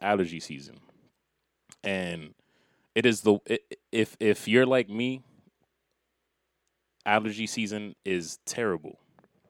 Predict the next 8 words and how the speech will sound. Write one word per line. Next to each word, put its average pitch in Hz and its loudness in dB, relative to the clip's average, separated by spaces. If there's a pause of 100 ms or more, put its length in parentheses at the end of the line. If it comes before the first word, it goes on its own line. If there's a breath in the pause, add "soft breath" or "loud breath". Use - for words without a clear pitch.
(520)
Um, 85 -6 (1500)
watery 113 8
eyes, 107 0 (520)
runny 101 2
nose, 98 -2 (1300)
you 90 -8
can't 101 -6
breathe, 95 -4